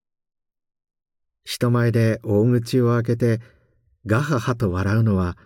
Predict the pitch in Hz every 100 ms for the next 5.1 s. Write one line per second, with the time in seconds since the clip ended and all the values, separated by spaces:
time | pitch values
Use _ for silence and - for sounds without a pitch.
0 | _ _ _ _ _ _ _ _ - 104
1 | 127 139 - - 113 131 143 - - 101
2 | 104 95 - _ _ _ _ _ _ 113
3 | 101 - 185 175 139 117 120 127 120 113
4 | 120 117 - - 95 98 92 - 78 -
5 | -